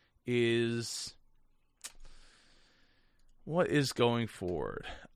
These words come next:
Uh, I have some ideas for other books that I wanna write.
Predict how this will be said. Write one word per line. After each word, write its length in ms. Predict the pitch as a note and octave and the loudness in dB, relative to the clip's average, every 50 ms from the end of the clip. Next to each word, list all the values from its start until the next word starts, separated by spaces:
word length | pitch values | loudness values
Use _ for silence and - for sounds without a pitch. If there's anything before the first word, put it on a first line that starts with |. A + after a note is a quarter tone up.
| - - | -8 0
Uh, 320 | - C3+ C3 C3 C3 B2+ - - - - | 2 4 6 6 6 4 2 0 -2 2
I 140 | - E3+ F#3+ | 4 6 6
have 240 | A3+ C4 D4+ D#4+ - | 8 8 8 8 6
some 180 | - D4 C#4 | 4 4 4
ideas 480 | G#3+ E3 D3+ C3+ C#3+ D3+ D#3+ E3 D#3 - | 4 4 6 6 8 8 8 8 8 6
for 220 | - D3 C#3 G2+ | 4 6 6 8
other 180 | A#2 A#2+ B2+ A#2+ | 8 8 6 4
books 320 | G2+ A2 A#2 A#2 - - | 2 2 0 2 2 2
that 140 | - C3 B2 | 2 4 4
I 60 | B2 | 4
wanna 260 | A#2+ B2 C3+ C3 C3 | 4 4 4 4 6
write. 480 | A#2+ B2 B2+ B2+ B2+ C3 C3 - - | 8 8 10 10 10 8 6 4 0